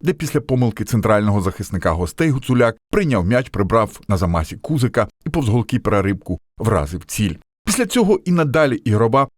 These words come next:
і територіальна перевага дніпровців була тотальною. Вони втратили декілька гарних нагод довести рахунок до розгромного. Втім, подібне зробили тільки наприкінці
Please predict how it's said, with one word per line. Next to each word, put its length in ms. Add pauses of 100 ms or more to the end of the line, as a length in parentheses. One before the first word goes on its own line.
(100)
і 100
територіальна 640
перевага 460
дніпровців 580 (100)
була 300
тотальною. 680 (140)
Вони 180
втратили 420
декілька 460
гарних 360
нагод 320 (120)
довести 400
рахунок 540
до 160
розгромного. 640 (120)
Втім, 240
подібне 400
зробили 420
тільки 300
наприкінці 600